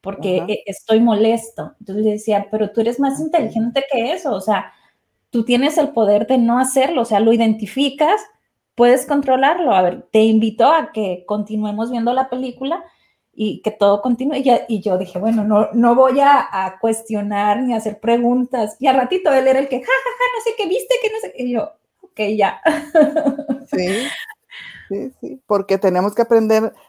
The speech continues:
Speaker 2: desde chiquitos, desde, y en, en la adolescencia, en la pubertad, es cuando más difícil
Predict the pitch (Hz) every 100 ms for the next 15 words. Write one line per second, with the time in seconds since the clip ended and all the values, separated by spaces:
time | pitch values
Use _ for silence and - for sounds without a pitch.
0 | _ 170 175 180 160 165 - 156 - 214
1 | 214 233 233 208 190 170 151 156 175 170
2 | 170 170 165 156 156 156 151 214 226 240
3 | 240 240 202 165 147 147 160 143 - 220
4 | - _ _ 156 151 208 208 175 165 185
5 | 202 190 - 208 226